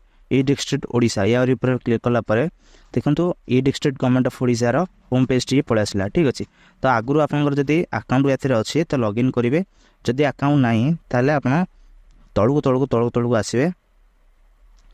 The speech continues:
ତ ଦେଖନ୍ତୁ, ଏଠି ବହୁତ ସାରା ଅପସନ୍ ଆପଣଙ୍କ ଅଛି। ତ ଏଠି ରେଜିଷ୍ଟର ୟୋରସେଲ୍ଫ ଉପରେ କ୍ଲିକ୍ କରିବେ। ତ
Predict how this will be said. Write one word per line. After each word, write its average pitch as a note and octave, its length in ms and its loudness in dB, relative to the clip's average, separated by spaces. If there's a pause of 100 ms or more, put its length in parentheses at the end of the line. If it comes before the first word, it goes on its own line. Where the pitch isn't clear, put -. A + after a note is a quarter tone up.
(240)
ତ - 140 -10
ଦେଖନ୍ତୁ, D#3 320 0
ଏଠି D3 140 2
ବହୁତ B2 200 0
ସାରା C#3 160 0
ଅପସନ୍ C3 280 -2
ଆପଣଙ୍କ B2 280 0
ଅଛି। C3 260 -2 (320)
ତ - 140 -20
ଏଠି B2+ 160 0
ରେଜିଷ୍ଟର B2 440 0
ୟୋରସେଲ୍ଫ A#2 460 0
ଉପରେ A#2 220 0
କ୍ଲିକ୍ G#2 220 -4
କରିବେ। A2 240 0 (500)
ତ - 60 -20